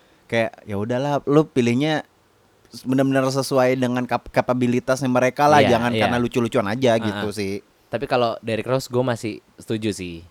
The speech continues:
Speaker 2: Derrick Rose masih
Speaker 1: Iya,
Speaker 2: Iya.
Speaker 1: kalau Derrick Rose gua setuju, tapi sorry, maksud gua kayak
Speaker 2: <laughs>
Speaker 1: ya udahlah, pokoknya lu tau lah, menurut lu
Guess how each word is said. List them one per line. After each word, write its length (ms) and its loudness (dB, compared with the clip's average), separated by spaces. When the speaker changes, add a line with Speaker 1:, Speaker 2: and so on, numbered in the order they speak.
Speaker 2:
Derrick 240 -6
Rose 200 -4
masih 480 -8
Speaker 1:
Iya, 560 -6
Speaker 2:
Iya. 140 -8
Speaker 1:
kalau 120 8
Derrick 220 8
Rose 140 8
gua 140 6
setuju, 360 2
tapi 380 -4
sorry, 400 0
maksud 280 4
gua 120 8
kayak 300 4
Speaker 2:
<laughs> 720 -16
Speaker 1:
ya 60 2
udahlah, 300 8
pokoknya 440 6
lu 140 8
tau 260 2
lah, 280 4
menurut 360 0
lu 140 0